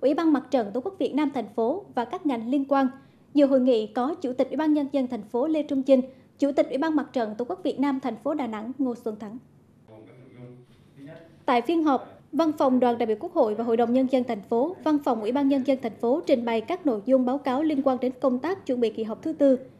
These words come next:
Hội đồng Nhân dân thành phố Đà Nẵng khóa mười, nhiệm kỳ hai nghìn không trăm hai mươi mốt hai nghìn không trăm hai mươi sáu, dự kiến sẽ diễn ra từ ngày mười lăm đến ngày mười bảy tháng mười hai. Dự kiến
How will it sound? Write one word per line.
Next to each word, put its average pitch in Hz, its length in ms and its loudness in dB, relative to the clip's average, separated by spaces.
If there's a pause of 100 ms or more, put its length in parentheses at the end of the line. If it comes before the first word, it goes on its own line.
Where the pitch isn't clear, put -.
(100)
Hội 262 120 6
đồng 269 160 6
Nhân 320 220 0
dân 311 160 4
thành 254 180 -2
phố 302 140 -4
Đà 277 120 -2
Nẵng 214 220 -6
khóa 294 160 -4
mười, 247 300 4 (300)
nhiệm 269 140 8
kỳ 294 120 0
hai 339 120 -4
nghìn 320 140 0
không 320 180 -2
trăm 311 140 0
hai 302 140 0
mươi 285 60 6
mốt 339 180 2
hai 320 120 -2
nghìn 254 220 2
không 269 140 2
trăm 262 160 0
hai 247 140 -4
mươi 226 120 -2
sáu, 240 340 -2 (320)
dự 262 140 6
kiến 294 300 2
sẽ 285 140 -2
diễn 240 200 0
ra 285 220 0
từ 277 120 0
ngày 233 140 -4
mười 226 180 0
lăm 277 240 4 (280)
đến 254 240 0
ngày 269 120 0
mười 226 160 0
bảy 214 200 -2
tháng 285 220 -2
mười 247 120 2
hai. 233 260 -2 (500)
Dự 269 120 6
kiến 311 260 2